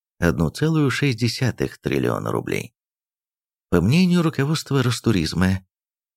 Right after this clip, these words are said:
росту внутреннего туризма способствовало создание разнообразных предложений в сфере событийного, познавательного,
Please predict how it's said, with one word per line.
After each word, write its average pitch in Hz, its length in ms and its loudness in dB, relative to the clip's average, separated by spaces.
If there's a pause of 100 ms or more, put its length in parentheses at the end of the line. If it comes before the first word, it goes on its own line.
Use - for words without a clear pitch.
(100)
росту 87 480 2
внутреннего 73 580 0
туризма 113 520 -2
способствовало 104 1000 0
создание 95 680 -2
разнообразных 78 840 -2
предложений 69 840 -4 (260)
в - 60 -12
сфере 131 540 0 (220)
событийного, 143 880 0
познавательного, 95 1080 0